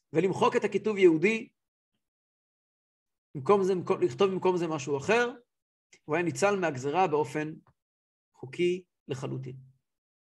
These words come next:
זה חידוש אחד. מעל החידוש הזה יש קומה שנייה של חידוש.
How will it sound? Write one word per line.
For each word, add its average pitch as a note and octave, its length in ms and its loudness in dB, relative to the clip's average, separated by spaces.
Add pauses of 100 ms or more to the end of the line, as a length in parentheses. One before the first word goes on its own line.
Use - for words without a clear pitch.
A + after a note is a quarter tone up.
(1040)
זה F3 120 -2
חידוש F3 300 0
אחד. D#3+ 200 -10 (2000)
מעל G3+ 340 6
החידוש D#3+ 360 2
הזה D3 140 -2
יש D#3+ 80 -2
קומה E3+ 220 0
שנייה E3 240 -4
של C3+ 120 -14
חידוש. - 340 -18